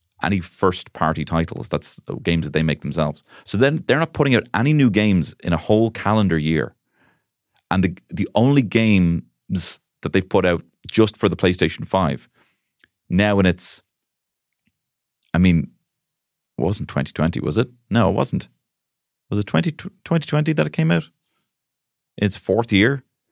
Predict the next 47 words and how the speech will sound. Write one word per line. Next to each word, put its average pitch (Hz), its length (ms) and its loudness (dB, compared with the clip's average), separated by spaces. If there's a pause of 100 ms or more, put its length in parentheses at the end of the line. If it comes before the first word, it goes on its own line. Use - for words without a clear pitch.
(140)
halfway 123 480 2
through 107 260 2
a 101 40 6
generation 92 540 2
cycle, - 440 -6 (100)
and 85 100 -4
they 85 40 -2
put 101 180 -2
out 87 160 0
two, 98 260 -2 (100)
two - 160 -6
games. 120 460 -4 (460)
Like, 110 120 -2
we've 135 120 2
been 135 140 2
lied 185 280 2
to. - 160 -8 (360)
Like, - 280 0
PlayStation 151 460 2
one, 113 100 6
you 85 60 6
had 78 80 0
Final 151 240 2
Fantasy 123 280 0
seven, 107 360 4
Metal 123 200 2
Gear 95 180 2
Solid, 92 420 2 (260)
Castlevania 104 640 0
Symphony 98 320 0
of 80 60 0
the 80 40 2
Night, 85 200 2
Resident 104 220 2
Evil 76 140 0
two, 90 340 0
Silent 107 480 0
Hill, 92 180 4
Crash 110 280 -4
Bandicoot, 92 440 0
Spyro 104 360 0
the 90 80 0
Dragon, 90 340 2
Gran 92 260 0
Turismo, 90 420 0
Tekken - 420 -4
three, 90 420 -2